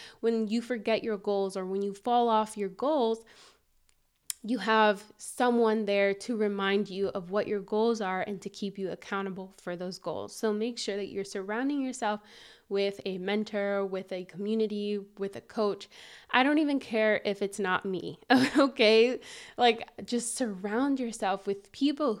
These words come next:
who inspire you, and you will see that you are going to transform so much faster. And I know that I told you to be patient. However, if you are stuck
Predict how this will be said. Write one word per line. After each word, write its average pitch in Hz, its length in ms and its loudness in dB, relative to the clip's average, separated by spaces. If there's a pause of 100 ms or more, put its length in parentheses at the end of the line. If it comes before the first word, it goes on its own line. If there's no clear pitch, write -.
who 208 140 -4
inspire 220 1080 -2
you, 196 420 -6 (460)
and 226 400 2
you 214 260 -6
will 294 160 0
see 185 640 -6
that 196 320 -8
you 233 180 -2
are 262 160 -4
going 254 300 0
to 233 140 -8
transform 185 840 -8 (100)
so - 520 -4
much 285 320 -2 (460)
faster. 202 680 -2 (460)
And 233 120 0
I 220 100 6
know 247 360 4
that 240 100 2
I 226 100 2
told 202 340 -2
you 208 80 -8
to - 140 -18
be 196 140 -10
patient. - 760 -6 (140)
However, 247 720 0
if - 180 -10
you 214 180 -2
are 214 100 0
stuck - 500 -2